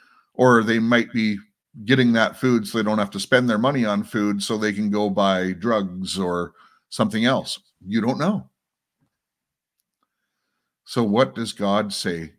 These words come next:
they need? That it's, it, it's funny. I never really thought about it this way. And this is probably just the Holy Spirit teaching me something right now as we speak, but should we just have food banks where anyone can come and get food?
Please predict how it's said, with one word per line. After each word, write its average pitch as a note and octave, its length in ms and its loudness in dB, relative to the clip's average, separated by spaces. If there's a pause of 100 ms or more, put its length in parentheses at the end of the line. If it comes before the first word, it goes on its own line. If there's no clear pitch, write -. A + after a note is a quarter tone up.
they G2 140 -2
need? E2+ 340 -6
That G#2+ 240 -2
it's, G#2+ 340 -6
it, G2+ 280 -10
it's G#2+ 360 -6
funny. B2 280 2
I F#2+ 60 2
never A2 280 2
really G2+ 300 -2
thought G#2 320 0
about G2 260 -2
it D#2+ 80 -10
this F#2 220 -8
way. F2 260 -4
And E2+ 240 -8 (460)
this G2+ 160 -12
is G2 80 -8
probably G#2+ 380 0
just F#2+ 200 -4
the F#2 80 -6
Holy G2 220 -4
Spirit F#2 360 -4
teaching A#2 340 -2
me F2+ 80 -2
something F2 480 -8 (520)
right G2+ 240 2
now F#2+ 540 2
as F2+ 220 -6
we F#2 80 -4
speak, C#3 320 -4
but G2+ 160 0 (480)
should B2+ 260 0
we A#2 120 4
just G#2+ 240 -2
have A2 240 4
food C#3 340 2
banks G#2 400 0
where G#2 200 2
anyone A2 400 0
can G#2+ 180 -6
come G#2+ 200 -2
and G#2 80 -2
get G#2+ 160 -6
food? F3+ 300 -2